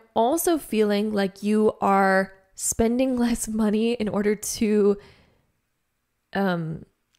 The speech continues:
maybe just start saving more or saving for some sort of foundation. I see you spending less money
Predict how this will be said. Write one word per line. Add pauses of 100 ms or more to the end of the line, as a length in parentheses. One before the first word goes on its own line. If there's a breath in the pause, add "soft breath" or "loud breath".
(560)
maybe
just
start
saving
more
or
saving
for
some
sort
of
foundation.
I
see
you (380 soft breath)
spending
less
money